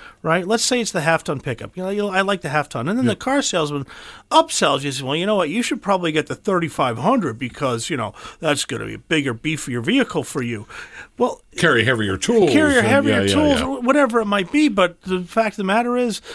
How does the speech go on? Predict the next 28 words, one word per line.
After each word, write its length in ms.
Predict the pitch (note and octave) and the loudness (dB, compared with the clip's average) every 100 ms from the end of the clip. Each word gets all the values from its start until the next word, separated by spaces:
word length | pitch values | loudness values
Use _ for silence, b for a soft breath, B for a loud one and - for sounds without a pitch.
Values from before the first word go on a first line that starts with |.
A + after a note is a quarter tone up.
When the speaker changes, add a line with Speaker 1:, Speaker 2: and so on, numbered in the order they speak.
| B - | B -10
Speaker 1:
that 100 | G3+ | -4
person 240 | A3 A3 | -2 2
doesn't 280 | B3 B3 B3 | 2 2 4
need 240 | D#4 E4 | 6 6
to 80 | C#4+ | 4
carry 320 | - F3+ E3+ | -2 0 2
heavier 340 | C#3+ D#3 D#3 C#3+ | 2 0 2 2
Speaker 2:
He's 120 | D3 | 2
selling 320 | - B2 G#3+ | 2 2 2
Speaker 1:
tools. 120 | - - | 0 -4
Speaker 2:
for 140 | - | 0
Speaker 1:
They're 100 | C4+ | 2
Speaker 2:
himself. 240 | G#3 - G#3+ | 4 2 4
Speaker 1:
driving 460 | B3 D4 C#4+ C4 A#3 | 6 6 2 -2 0
on 240 | A3 A3 | 0 2
the 100 | G#3 | 0
highway. 580 | D3 G#3 D4 D4+ F3 E3+ | 0 2 2 2 2 0
They're 100 | F#3 | 0
not, 280 | G3+ B3 A#3 - | 0 0 -2 -4
you 120 | F#3+ | 0
know, 120 | F#3 | 0
they're 120 | F3+ | 0
not 260 | G3 A#3+ - | 0 -2 -4
plowing, 440 | - G#3 G3+ G#3+ | -2 0 2 0
they're 100 | F#3 | 0
not 240 | G3 G#3 - | -4 -4 -2
towing. 460 | F#3+ G#3 D3 F3+ - | 2 2 2 -2 -4
Speaker 2:
Yeah. 100 | F2+ | -10